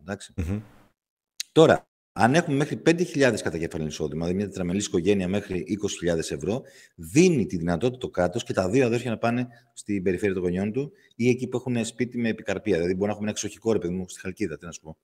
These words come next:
Speaker 2: Ναι, ναι,
Speaker 1: Και,
Speaker 2: κατάλαβα.
Speaker 1: εντάξει.
Speaker 2: Μμμ.
Speaker 1: Τώρα, υπάρχει και μετακίνηση, να το πω και στα παιδιά αυτό, αν δεν μας κάτσει η μεταγραφή,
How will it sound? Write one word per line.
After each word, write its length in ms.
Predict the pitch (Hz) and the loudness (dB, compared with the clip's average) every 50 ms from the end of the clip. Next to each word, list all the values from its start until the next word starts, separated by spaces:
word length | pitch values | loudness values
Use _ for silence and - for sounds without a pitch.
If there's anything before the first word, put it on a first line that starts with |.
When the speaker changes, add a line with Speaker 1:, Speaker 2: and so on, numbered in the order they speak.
| _ _ _ - _ _ | _ _ _ -20 _ _
Speaker 2:
Ναι, 140 | - - | -6 -2
ναι, 60 | - 107 | 2 2
Speaker 1:
Και, 120 | 98 95 | 4 4
Speaker 2:
κατάλαβα. 400 | 95 92 90 87 92 90 90 90 95 | 4 2 2 2 0 -2 -2 -6 -4
Speaker 1:
εντάξει. 280 | 104 117 120 - - 107 - - - - - - _ _ - - - | -4 -4 -4 -4 -6 -8 -10 -10 -16 -20 -20 -20 _ _ -18 -10 -8
Speaker 2:
Μμμ. 220 | 95 80 101 104 - - - - _ - _ _ _ _ _ _ _ | -6 -6 -6 -8 -10 -14 -20 -20 _ -20 _ _ _ _ _ _ _
Speaker 1:
Τώρα, 180 | - 190 180 151 | 8 10 10 12
υπάρχει 240 | 131 - 190 185 - | 10 10 6 6 6
και 60 | 226 | 2
μετακίνηση, 840 | 214 196 190 156 - 196 202 185 156 110 - - 107 104 113 123 - | 4 4 4 4 4 4 4 4 4 2 2 2 2 0 0 -2 -4
να 80 | 120 | -8
το 80 | 107 101 | -4 -2
πω 80 | 123 | -2
και 60 | 151 156 | -2 -2
στα 120 | - 151 | -2 0
παιδιά 200 | 127 113 104 98 | 2 4 4 4
αυτό, 280 | 90 - - 95 95 - | 4 4 2 0 0 4
αν 140 | - 127 151 | 4 4 4
δεν 240 | 170 175 165 160 139 | 4 2 2 2 0
μας 120 | 135 - | -2 0
κάτσει 200 | - 139 131 - | 0 0 0 0
η 40 | 135 | 2
μεταγραφή, 480 | 123 110 98 90 82 - 85 78 78 | 2 4 4 4 2 0 -2 -4 -4